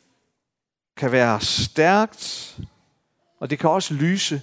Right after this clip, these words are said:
skarpt. Det er lysets afslørende effekt. Det afslører, hvad vi f-, før måske ikke har kunne se så godt,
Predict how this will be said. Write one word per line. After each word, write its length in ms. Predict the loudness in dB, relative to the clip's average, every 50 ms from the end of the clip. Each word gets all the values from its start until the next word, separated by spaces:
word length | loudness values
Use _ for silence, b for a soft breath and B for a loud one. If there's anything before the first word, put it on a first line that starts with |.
| _ _
skarpt. 720 | -12 -10 -8 -6 -6 -6 -8 -8 -12 _ -18 -20 -20 -20 _ _ _ _ _ _ _ _ _ _ _ 0 4
Det 100 | 6 6
er 40 |
lysets 880 | 8 10 10 8 8 8 6 6 6 6 6 4 -4 -4 -4 -6 -10 b b b b b b -4
afslørende 800 | -2 -2 0 0 -2 -2 0 2 4 4 4 4 2 0 -2 -2
effekt. 640 | -2 -4 -4 -6 -6 -8 -10 -16 -16 -16 -16 -18 _ _ _ _ _ _ _ _ _ _ _ _ _ _ _ _ _ 6
Det 80 | 6 6 8
afslører, 500 | 8 6 6 6 6 6 10 12 12 12
hvad 140 | 12 10 8
vi 100 | 8 4
f-, 360 | 0 -2 -12 _ -16 -18 -18
før 400 | -16 0 8 10 12 12 12 10
måske 320 | 6 4 0 4 6 4
ikke 120 | 4 4 2
har 80 | -4
kunne 200 | -4 -4 -6 -4
se 300 | -4 -2 -2 -2 -4 -4
så 160 | -6 -6 -6
godt, 420 | -4 -4 -6 -8 -8 -12 -20 -20